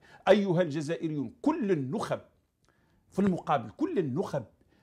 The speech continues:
من علماء ومفكرين وخبراء قانونيين ودستوريين، كلهم دعوا ما يكاد يكون بالإجماع فيما بينهم، دعوا إلى رفض هذا الدستور،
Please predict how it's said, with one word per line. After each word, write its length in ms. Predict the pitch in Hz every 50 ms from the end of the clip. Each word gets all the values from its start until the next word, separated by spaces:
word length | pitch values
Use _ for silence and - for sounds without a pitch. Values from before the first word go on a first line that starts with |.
| _ -
من 220 | 147 202 202 165
علماء 720 | 127 170 170 165 143 147 170 180 170 151 139 127 117 113 -
ومفكرين 1000 | 135 139 135 135 131 - 139 - _ - 135 123 156 175 170 151 143 135 123 113 117
وخبراء 680 | 127 117 - - - - 139 135 131 131 139 165 -
قانونيين 800 | - - - 143 143 143 143 131 123 151 180 170 151 143 127 123
ودستوريين، 840 | 135 143 131 147 135 - - - 147 139 139 143 180 196 202 190 - - - - _ _ _
كلهم 640 | - 180 185 180 170 143 135 170 185 185 185 185 - - - _
دعوا 560 | 135 123 180 175 143 131 165 165 165 165 165 - - - _ _ _ _
ما 200 | 165 151 160 156
يكاد 400 | 143 143 139 - - 170 156 131
يكون 380 | 139 135 135 - - 151 139 123
بالإجماع 520 | 120 143 139 - 131 - - 139 147 120
فيما 260 | - - 143 139 127
بينهم، 480 | 120 143 160 165 160 160 151 160 165 160 - - - - _ _ _ _ -
دعوا 340 | 139 131 165 160 127 143 143 139 -
إلى 240 | 135 131 135 123 113
رفض 320 | - - 147 - 135 113 98
هذا 200 | 127 127 110 110
الدستور، 520 | 104 98 - - - - - 123 107 95